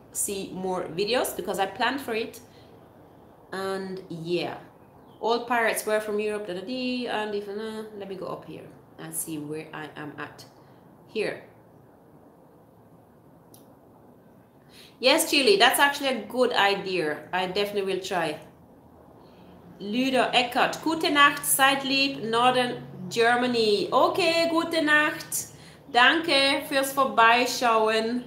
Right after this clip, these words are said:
<laughs> Vielen Dank. Tschüss. And then we have T Roy from New Zealand. Greetings. A good herbalist is the owner of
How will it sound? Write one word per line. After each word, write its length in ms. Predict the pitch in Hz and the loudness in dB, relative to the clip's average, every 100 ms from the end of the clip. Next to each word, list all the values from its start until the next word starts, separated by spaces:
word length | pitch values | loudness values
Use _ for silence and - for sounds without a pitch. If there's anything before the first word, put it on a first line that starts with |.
| - | -6
<laughs> 520 | 240 220 247 254 - - - - - - - | -4 -2 -2 -2 -6 -12 -16 -16 -16 -16 -6
Vielen 280 | 247 254 247 | -2 0 2
Dank. 540 | 220 220 220 220 - | 4 4 2 -2 -8
Tschüss. 640 | - 247 247 247 247 - - - - - - - | -4 0 2 0 0 -4 -8 -16 -20 -20 -16 -6
And 180 | 202 208 | -2 2
then 140 | 226 | 2
we 100 | 233 | 2
have 240 | 254 233 - | 2 0 0
T 280 | 311 311 294 | 2 2 4
Roy 300 | 254 233 220 | 4 4 4
from 240 | 302 302 | 0 0
New 180 | 302 294 | 0 -2
Zealand. 540 | 311 311 285 262 226 | -2 0 2 0 -2
Greetings. 880 | 202 285 311 320 240 208 175 - - - - - - - - - - - - | -2 0 0 0 0 0 -2 -2 -4 -8 -20 -20 -20 -20 -20 -20 -20 -20 -6
A 140 | 208 220 | -4 -2
good 220 | 262 254 | 0 0
herbalist 680 | 262 247 240 233 233 - - | 2 0 2 2 2 0 -2
is 220 | 226 214 | -6 -4
the 100 | - | -2
owner 640 | 208 214 208 202 202 226 - - - | 0 0 0 0 -2 -4 -12 -20 -10
of 200 | 196 196 | -6 -6